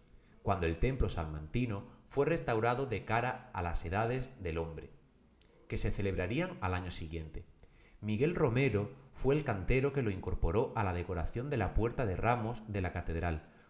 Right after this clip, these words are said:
con el objetivo de dejar su firma personal, al igual que hacían los canteros medievales.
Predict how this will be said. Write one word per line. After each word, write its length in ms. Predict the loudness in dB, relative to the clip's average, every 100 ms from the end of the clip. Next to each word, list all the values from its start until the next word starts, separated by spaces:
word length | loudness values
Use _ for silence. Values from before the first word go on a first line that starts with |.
| -4
con 160 | 0 2
el 120 | 2
objetivo 580 | 0 -2 -2 -2 -4 -4
de 80 | -2
dejar 500 | 0 0 0 -2 -4 -8
su 180 | -6
firma 380 | -4 -4 -4 -4
personal, 600 | -4 -4 -4 -2 -2 -4 -8 -20 -4
al 160 | -2 0
igual 300 | 0 0 0
que 100 | -2
hacían 500 | -2 0 -2 -4 -8
los 180 | -8 -6
canteros 500 | -6 -2 -2 -2 -6
medievales. 640 | -4 -2 0 0 -2 -8